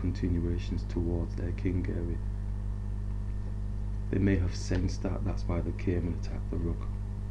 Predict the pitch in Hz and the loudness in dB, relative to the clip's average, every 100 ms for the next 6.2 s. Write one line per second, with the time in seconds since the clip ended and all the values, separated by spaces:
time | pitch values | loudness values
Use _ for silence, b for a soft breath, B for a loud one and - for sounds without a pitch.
0 | - - - - - - - - - - | -2 -2 -2 -2 0 0 -2 -2 -2 -2
1 | - - - - - - - - - - | -2 0 -2 -2 -4 -4 -2 -2 -2 -2
2 | - - - - - 113 98 95 98 90 | -2 -2 -2 -2 2 4 6 4 4 2
3 | 87 98 87 95 - 85 87 120 - - | 4 4 4 2 0 0 2 0 0 -2
4 | - - - 92 87 - 101 - - - | -2 -2 0 0 0 -2 -2 -2 -2 -2
5 | - - - - - - - - - - | -2 -2 -2 -2 -2 -2 -2 -2 -2 -2
6 | - - | -2 -2